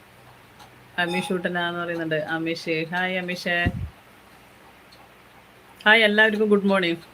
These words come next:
Brushing my teeth. നന്നായിട്ട് പല്ല് തേക്കണം കേട്ടോ, വൃത്തിക്ക് പല്ല് തേക്കൂ. അമീഷ് ലൈക്ക് ഫൈവ് പറയുന്നുണ്ട്. ആ, പല്ല് നല്ല വൃത്തിക്ക് തേക്കൂ കുട്ടി, രാവിലെ തന്നെ. പതിനൊന്ന് മണിക്ക്, ആ, പത്ത് പതിനൊന്ന് മണിക്കല്ലേ പല്ല് തേക്കുന്നത്?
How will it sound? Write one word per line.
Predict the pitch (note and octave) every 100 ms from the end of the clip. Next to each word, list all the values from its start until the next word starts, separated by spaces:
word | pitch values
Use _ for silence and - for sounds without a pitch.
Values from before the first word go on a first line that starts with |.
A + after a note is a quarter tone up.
| - - - - - F#3+
Brushing | F#3+ G3+ G#3 G#3+ G#3
my | G#3+ G#3 G3+
teeth. | G3 G3 G3+ F#3+
നന്നായിട്ട് | F#3+ G3 A3 A3+
പല്ല് | C4 A#3 G#3
തേക്കണം | A3+ A3
കേട്ടോ, | G3+ F#3+ E3+
വൃത്തിക്ക് | E3+ F3 F#3+ G3
പല്ല് | G3+ F#3+
തേക്കൂ. | F#3+ F#3 F3 E3 - - - -
അമീഷ് | F3 F3 F#3 F#3
ലൈക്ക് | F#3+ F3+ F3 F3
ഫൈവ് | F3+ F3 E3
പറയുന്നുണ്ട്. | E3+ E3 D#3+ D3 -
ആ, | E3 D#3 D#3 - - - - - - - - - - - F#3
പല്ല് | E3+ F3+
നല്ല | F3+ F3+
വൃത്തിക്ക് | F3 F3 - F#3+ G3+
തേക്കൂ | F3+ F#3+ G#3
കുട്ടി, | A#3 E3 G3 F4+ - - F#3+
രാവിലെ | F3 E3+ F3
തന്നെ. | E3+ F#3+ A#3+ - - - -
പതിനൊന്ന് | F#3 F3 F#3+ G3
മണിക്ക്, | A3 G3+ A3 D3
ആ, | F#3+
പത്ത് | F#3+ F#3+ G#3
പതിനൊന്ന് | G#3 G#3 G#3+
മണിക്കല്ലേ | G#3+ G3+ G#3
പല്ല് | G3+ F#3 F3+
തേക്കുന്നത്? | F#3 F#3 F3 E3